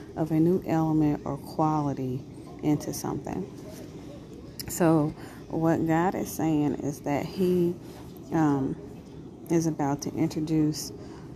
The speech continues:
um, something new, um, into you. So,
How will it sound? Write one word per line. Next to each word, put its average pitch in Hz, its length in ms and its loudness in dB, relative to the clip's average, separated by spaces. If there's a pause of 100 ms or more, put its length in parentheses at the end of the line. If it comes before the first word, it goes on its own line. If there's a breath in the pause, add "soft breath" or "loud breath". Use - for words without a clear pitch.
um, - 480 -2 (880)
something 160 640 4
new, 156 500 4 (1300)
um, 147 500 0 (680)
into 160 340 0
you. 131 320 -2
So, 147 480 2